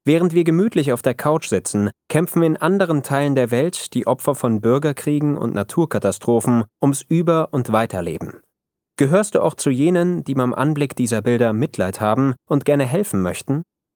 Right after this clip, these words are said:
Viele spenden dann Geld an eine internationale Hilfsorganisation. Das ist für sie die bequemste Lösung und effektiv. So denken wohl die meisten von uns und gehen wieder zur entspannten Tagesordnung über.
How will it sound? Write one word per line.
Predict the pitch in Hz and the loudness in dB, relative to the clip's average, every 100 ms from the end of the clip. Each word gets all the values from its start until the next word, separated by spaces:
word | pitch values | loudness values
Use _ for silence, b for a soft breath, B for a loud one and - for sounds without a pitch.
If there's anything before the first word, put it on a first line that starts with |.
| _ _ - | _ _ 0
Viele | 214 226 190 | 2 4 2
spenden | - 156 143 127 | 2 0 2 0
dann | 127 120 | 2 2
Geld | 113 143 135 | 2 2 0
an | 120 | 0
eine | 110 113 | 0 0
internationale | 147 139 135 120 - 113 104 101 107 | 0 0 0 -2 -2 -2 0 0 -2
Hilfsorganisation. | 117 123 - - 85 82 82 87 - 92 - - _ _ _ _ | 0 -2 -2 -6 -4 -4 -4 -6 -4 -6 -8 -16 _ _ _ _
Das | 170 165 | -2 0
ist | 175 | -2
für | - 139 | 0 0
sie | 160 208 | 0 0
die | 185 | 0
bequemste | 156 - 147 147 - | -2 0 0 0 0
Lösung | 139 147 110 110 143 | 2 2 0 -2 -2
und | - 143 | -4 -4
effektiv. | - 135 - 156 - - _ _ _ _ _ | -4 -4 -4 -6 -6 -12 _ _ _ _ _
So | 123 110 135 190 | -2 2 2 2
denken | 190 156 - 135 | 0 0 0 -2
wohl | 139 | 0
die | 143 | 2
meisten | 135 120 - 95 | 2 0 -2 -6
von | 95 92 | -4 -4
uns | 87 85 - _ _ _ - | -4 -6 -10 _ _ _ -2
und | 151 156 | 0 2
gehen | 190 208 | 2 2
wieder | 160 143 127 | 2 2 2
zur | - | 0
entspannten | 107 98 - 107 - 98 | 0 0 -2 -2 -4 -4
Tagesordnung | 110 110 95 71 80 85 - | -2 -2 -2 -6 -6 -8 -8
über. | 90 - - | -8 -8 -14